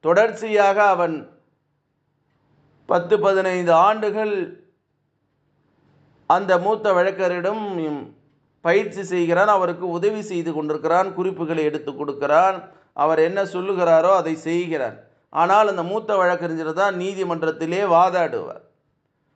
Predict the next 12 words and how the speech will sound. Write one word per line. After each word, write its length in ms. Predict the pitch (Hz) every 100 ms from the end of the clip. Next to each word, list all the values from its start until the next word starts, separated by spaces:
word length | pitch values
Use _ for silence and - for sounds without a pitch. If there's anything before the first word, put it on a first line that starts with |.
| _ _ _ -
ஒரு 220 | 175 196
நாள் 300 | 202 220 220
அந்த 200 | 196 185
மூத்த 280 | 185 214 214
வழக்கறிஞருக்கு 840 | 196 185 190 196 180 175 170 170 208
உடல்நிலை 460 | 180 196 202 185 196
சரிய-, 500 | 190 196 214 220 202 - -
சரியில்லை, 640 | 180 190 214 202 160 127 - _ _ _
நீதிமன்றத்துல 800 | 156 202 208 202 180 175 175 170 165
போய் 260 | 160 208 220 190
வாதாட 460 | 165 185 208 196 185
முடியவில்லை. 640 | 165 165 175 160 127 80